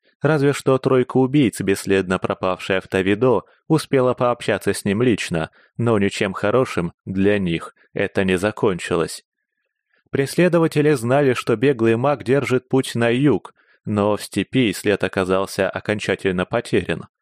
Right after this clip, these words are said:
Была надежда на помощь местного князька,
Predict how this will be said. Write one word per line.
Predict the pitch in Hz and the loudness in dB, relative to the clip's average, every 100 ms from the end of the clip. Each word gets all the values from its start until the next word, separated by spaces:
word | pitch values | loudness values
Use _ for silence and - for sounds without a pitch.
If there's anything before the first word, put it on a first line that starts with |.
| _ _ _ _ | _ _ _ _
Была | 127 143 143 | -2 0 2
надежда | 127 117 120 135 120 120 | 0 0 0 0 0 0
на | 117 | 0
помощь | 131 135 127 - | 0 0 0 0
местного | 123 - 117 113 | -2 0 -2 0
князька, | 117 113 - 143 139 117 | -2 -4 -2 0 2 0